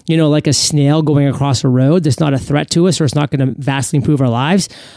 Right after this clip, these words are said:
we're just gonna step on it or just step over it. So you want to be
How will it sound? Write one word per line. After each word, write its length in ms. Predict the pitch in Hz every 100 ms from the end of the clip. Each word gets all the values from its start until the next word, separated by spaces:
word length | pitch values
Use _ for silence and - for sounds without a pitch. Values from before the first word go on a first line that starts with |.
| - -
we're 160 | 160
just 160 | 202 -
gonna 140 | 180
step 320 | 143 - 160 147
on 200 | 160 156
it 80 |
or 100 | 147
just 200 | 131 139
step 200 | - 131
over 300 | 131 170 139
it. 160 | 123 -
So 180 | - 156
you 360 | 143 135 208
want 600 | 208 135 131 123 - - - - _
to 220 | - 170 139
be 340 | 135 123